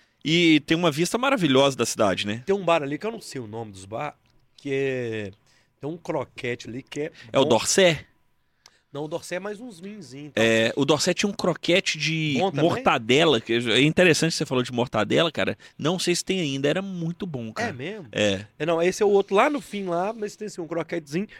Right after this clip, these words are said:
Speaker 2: maravilhoso.
Speaker 1: Pô, me leva lá.
Speaker 2: É, bora. <laughs> Denilson Paiva, opa, dá um salve aí pro meu amigo Pedrinho, dono do bar Cabeça de Bacalhau, no bairro Icaivera.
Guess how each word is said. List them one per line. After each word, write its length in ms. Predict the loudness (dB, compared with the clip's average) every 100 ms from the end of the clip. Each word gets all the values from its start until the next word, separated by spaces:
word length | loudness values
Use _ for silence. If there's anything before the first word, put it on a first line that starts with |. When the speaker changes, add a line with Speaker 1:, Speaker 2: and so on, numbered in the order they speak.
| -10
Speaker 2:
maravilhoso. 1120 | -8 0 0 0 -2 -4 -2 -2 0 -4 -8 _ _
Speaker 1:
Pô, 120 | -8
me 80 | -6
leva 280 | -2 -2 -2
lá. 320 | -2 -2 -4 -10
Speaker 2:
É, 200 | -8 -6
bora. 340 | -6 -4 -4 -4 _ _
<laughs> 400 | -4 -4 _ -8 -8 -14 -16 2
Denilson 460 | 4 6 6 6
Paiva, 280 | 6 6 8
opa, 400 | 6 6 4 2 -2 -20 -2
dá 100 | 4
um 60 | 4
salve 260 | 4 4 4
aí 40 |
pro 180 | 2 4
meu 120 | 4
amigo 300 | 6 2 0
Pedrinho, 520 | 2 4 4 4 2
dono 260 | 4 4 6
do 100 | 2
bar 380 | 4 4 4 -2 -16 _ _
Cabeça 520 | 0 2 6 4 4
de 120 | -2
Bacalhau, 600 | 0 2 4 6 6 6
no 100 | 4
bairro 300 | 2 2 4
Icaivera. 760 | 2 2 0 2 2 2 0 -6